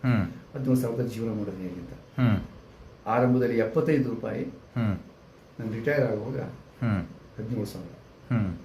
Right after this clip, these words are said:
Speaker 2: ಇದು ಇಷ್ಟು ನನ್ನ, ಅದು ಆರ್ಥಿಕವಾಗಿ ನಾನು ಏನೂ ಮಾಡ್ಕೊಂಡಿಲ್ಲ.
Speaker 1: ಹ್ಮ್.
Speaker 2: ಅದಕ್ಕೆ
Speaker 1: ಹ್ಮ್.
Speaker 2: ನನ್ನ ಬದ್ಧತೆ,
Speaker 1: ಹ್ಮ್.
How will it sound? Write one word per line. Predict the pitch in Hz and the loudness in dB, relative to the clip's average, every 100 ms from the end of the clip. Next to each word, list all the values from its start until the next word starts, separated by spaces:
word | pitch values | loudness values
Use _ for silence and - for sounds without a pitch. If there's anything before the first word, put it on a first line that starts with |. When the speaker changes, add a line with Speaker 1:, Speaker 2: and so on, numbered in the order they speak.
| - - - | -18 -16 -6
Speaker 2:
ಇದು | 127 180 | -4 -2
ಇಷ್ಟು | 208 - - 156 127 - - - - | -4 -6 -2 0 0 -2 -10 -18 -10
ನನ್ನ, | 113 110 110 101 95 92 | -4 -2 -2 -2 -4 -8
ಅದು | 98 - | -4 -2
ಆರ್ಥಿಕವಾಗಿ | - 156 180 - 170 151 | 0 -2 -2 -2 0 2
ನಾನು | 127 | 2
ಏನೂ | 120 | 2
ಮಾಡ್ಕೊಂಡಿಲ್ಲ. | 117 101 95 90 - - - - | 0 0 -2 -6 -8 -14 -12 -2
Speaker 1:
ಹ್ಮ್. | 117 92 82 - - - - - - - - - - - - - - - - | 0 0 -4 -12 -16 -16 -16 -18 -20 -20 -20 -20 -20 -20 -20 -20 -18 -14 -4
Speaker 2:
ಅದಕ್ಕೆ | 104 90 | -2 0
Speaker 1:
ಹ್ಮ್. | 117 113 | 0 0
Speaker 2:
ನನ್ನ | 104 | 2
ಬದ್ಧತೆ, | 110 127 135 156 | 4 6 6 6
Speaker 1:
ಹ್ಮ್. | - - - 110 98 | 4 -4 -8 -4 -4